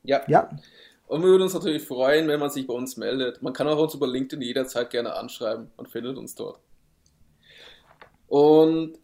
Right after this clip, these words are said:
Speaker 1: äh, natürlich, wie alle es machen, die auch so möchte gern Influencer sind und YouTuber und was auch immer,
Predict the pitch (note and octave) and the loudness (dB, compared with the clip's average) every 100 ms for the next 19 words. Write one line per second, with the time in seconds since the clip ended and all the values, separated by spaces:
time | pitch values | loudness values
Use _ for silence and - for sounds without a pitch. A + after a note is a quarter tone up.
0 | - D3+ D3+ D3+ D3 D3 D3 F3+ G#3+ G#3+ | -2 0 2 2 2 0 0 0 0 2
1 | G#3 F#3 C#3+ D3+ D3+ D#3+ D#3 E3+ G#3+ A3 | -2 -2 -2 2 4 4 4 6 8 8
2 | G3 F#3+ F#3+ F3 F#3 F#3 F3+ F3 F3 - | 4 0 2 2 2 -6 -6 -6 -4 -2
3 | D#3 - E3 C3+ D3+ E3+ - - F3 E3+ | -2 0 -2 -2 0 0 0 2 2 4
4 | E3+ D#3 F3 E3+ E3 D#3+ D#3+ D#3+ D#3+ D#3 | 0 0 -6 -2 2 2 2 -2 0 0
5 | D3+ C#3+ C#3+ D3 F#3 - E3+ D#3+ D3+ C#3 | 2 0 0 0 -2 0 0 4 4 4
6 | C#3 D3 C#3+ A2 D3+ E3 E3+ | 0 0 0 2 0 2 0